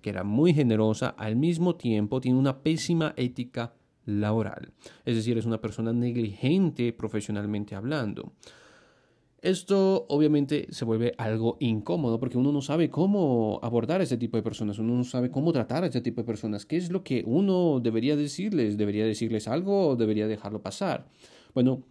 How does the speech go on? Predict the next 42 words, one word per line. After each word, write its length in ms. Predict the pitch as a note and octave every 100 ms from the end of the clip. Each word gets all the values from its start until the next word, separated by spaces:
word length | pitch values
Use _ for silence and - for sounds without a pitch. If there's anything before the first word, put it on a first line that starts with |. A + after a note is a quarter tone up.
| -
lo 120 | A#2
primero 420 | C3 D3+ E3+ B2
y 40 | B2
más 160 | A2+
importante 720 | B2 A2+ C3+ C#3+ B2+ C#3 A#2+
es 340 | B2 A#2 - -
no, 360 | A2 A2 A#2 F3
no 140 | C3+ A2
<laughs> 100 | A2+
deberías 320 | A2 A2 A2
dejarlo 320 | G#2 A2 A2+
pasar. 340 | A2 - A2
Es 100 | C3
algo 180 | A#2 G#2+
importante 520 | A2 G#2+ G#2 G#2+ A#2+
que 80 | D3+
se 120 | A#2
tiene 260 | A2 A2 A2
que 100 | A#2+
conversar, 460 | A#2 G#2+ G#2 G#2+ B2+
es 80 |
algo 300 | A#2 A2+ A#2 - - -
importante 640 | C3+ A#2+ G2+ G#2+ C#3+ D#3
que 120 | B2+
tienes 360 | A2 A#2 A#2 A2+
que 120 | A#2
abordar. 500 | A2+ A2 G#2+ A2 C3
No 240 | B2 A#2+
debes 300 | A#2+ A#2+ A#2+
dejarlo 500 | A2+ G#2 A2 C3 E3+
para 140 | E3 D#3
después 420 | D3+ - D3+ E3
porque 220 | E3 B2
las 120 | G#2+
cosas 380 | - A2+ A#2+ A#2
van 160 | G#2+ A#2
a 40 |
empeorar 640 | B2+ B2+ A2 G2+ G2+ A2 D3
después 360 | D3 - C#3
con 140 | C#3 C3+
el 100 | A#2+
tiempo. 480 | C3 B2 B2+ F3